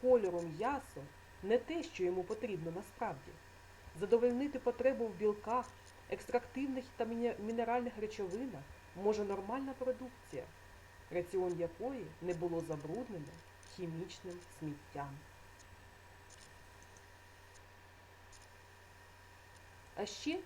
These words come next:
нікуди не поділись поживні крупи, розмаїття, розмаїття яких зможе задовольнити найвибагливішого гурмана. Звісно, щоб не перекочувати на звалище,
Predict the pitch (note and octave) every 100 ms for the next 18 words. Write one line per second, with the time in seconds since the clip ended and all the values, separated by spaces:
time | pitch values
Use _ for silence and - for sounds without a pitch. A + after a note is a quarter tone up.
0 | - G#3+ G#3+ B3 C4 D4 D4+ C#4 G#3+ C4
1 | D4 - B3+ A3 A#3+ C#4+ D4 A#3+ A3+ -
2 | G3+ - - - F3+ F3 G3 F#3+ F#3+ -
3 | F3 - G3+ F3+ G#3 G#3 - F#3 F3+ -
4 | B3+ E4 - - - E3+ F#3+ G3 F#3+ F3
5 | F#3 F#3+ F#3+ G3+ F3+ F3+ F3 E3 F#3 C4
6 | D4 D4 C4+ - B3 A3+ A3+ F#3+ F#3+ D3+
7 | C#3 - - - - - - - D#3+ F3
8 | G#3+ F4 E4 D3+ D3+ - - - - -
9 | A3 A3 A3 G#3+ A3+ A3+ A#3 - E3+ E3+
10 | E3+ E3+ D#3 E3 C4 B3+ E3 - -